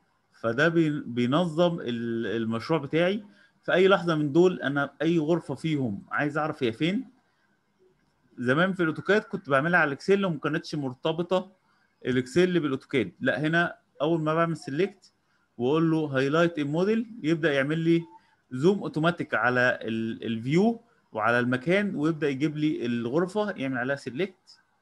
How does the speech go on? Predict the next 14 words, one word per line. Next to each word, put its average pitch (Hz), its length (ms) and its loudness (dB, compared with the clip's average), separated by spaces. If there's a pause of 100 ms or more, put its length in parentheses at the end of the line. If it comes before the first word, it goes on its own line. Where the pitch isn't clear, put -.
(1900)
وابدا 165 320 2
اقرا 175 220 0
الخصائص، 165 560 -2
فبيقول 156 320 -2
لي 156 100 -2
ده 147 160 2
الليفل 143 500 -2
في - 80 -12
الجراوند 165 680 0
والابر 123 1300 -2
ليميت 151 400 -4
او 110 260 -2
الليميت 107 840 -4
اوفست، 175 680 -6